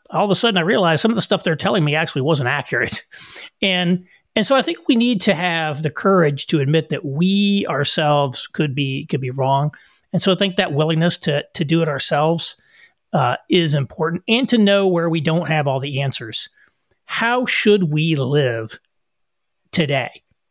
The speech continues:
That is a hard question without an obvious answer. Maybe an answer that can't be boiled down to a set of rules. I think a lot of times people wanna have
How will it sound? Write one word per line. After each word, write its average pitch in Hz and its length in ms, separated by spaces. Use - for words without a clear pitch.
That 160 600
is 151 160
a 127 100
hard 151 420
question 123 640
without 151 420
an 151 140
obvious 123 540
answer. 123 460
Maybe 269 340
an 240 80
answer 202 360
that 156 180
can't 185 300
be 165 120
boiled 139 520
down 147 420
to 139 220
a 143 80
set 151 240
of 123 120
rules. 127 300
I - 20
think 220 460
a 170 60
lot 180 220
of 180 100
times 165 400
people 165 380
wanna 147 200
have 139 540